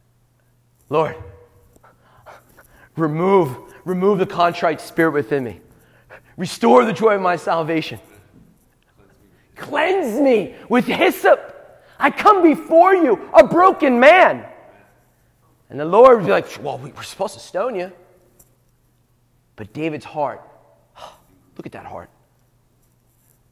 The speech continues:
You're forgiven. Right? You're, now, forgiven in the sense that his sin is covered. It's not eradicated. It's not gone.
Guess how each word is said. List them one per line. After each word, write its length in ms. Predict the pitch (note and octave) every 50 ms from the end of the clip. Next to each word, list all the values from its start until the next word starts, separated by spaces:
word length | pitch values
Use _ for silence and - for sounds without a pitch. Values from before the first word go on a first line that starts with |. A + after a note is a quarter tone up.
| _ _ _
You're 60 | _
forgiven. 300 | - G2 E2+ E2+ D2 D2 _ _ _ _ _ _ _ _ _ _ D#3 _ _ _ _ _ _ _ _ _ _ _ _ _ _ _ _ _ _ _ _ _ _ _ _ _ _ _ _ -
Right? 200 | F3+ G#3+ D4 C#4 -
You're, 120 | F4+ - _ _ _ _ _ _ _ _ _ _ -
now, 320 | G#3+ A3+ G3 E3 - - -
forgiven 400 | - D4+ C#4 G#3+ F#4+ F#4+ F#4 D4+
in 40 |
the 60 | A3 G3
sense 320 | - - A#3+ G#3+ F3 -
that 180 | A3 G3 - -
his 220 | E3 F#3+ F3 -
sin 360 | - - - - C#4 B3 G3+
is 180 | F3+ E3 C3 -
covered. 500 | - - - A#3 F#3+ - A#2 F#2+ F2 - _ _ _ _ _ _ _ _ _ _ _ _ _ _ _ _ _ _ _ _ _ _ _ _ _ _ _ _ _ _ _ _ _ _ _ _ _ _ _ _ _ _
It's 100 | _ -
not 120 | G3+ G#3+ F#3
eradicated. 560 | D3 C3+ D3 F#3 G#3 - - A2+ F#2+ E2+ - _ _ -
It's 120 | - -
not 220 | A3+ G3 A#2+ G#2
gone. 360 | B2 C#3 D3 D#3+ A#2+ F2 D#2